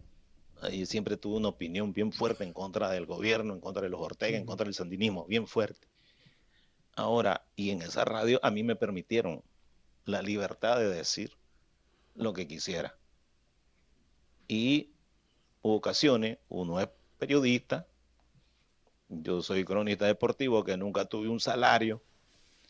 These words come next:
Speaker 1: mi salario me lo hacía con la empresa privada, y,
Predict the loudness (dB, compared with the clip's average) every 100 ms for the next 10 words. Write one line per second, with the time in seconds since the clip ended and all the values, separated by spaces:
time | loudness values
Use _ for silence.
0 | -20 _ _ _ -4 -2 0 2 2 2
1 | 2 4 2 2 2 4 2 -2 -4 -4
2 | -4 -4 -4 -2 2 4 4 4 0 -4
3 | _ _ _ _ _ _ _ _ _ _
4 | _ _ _ -4 -2 0 -2 -4 -10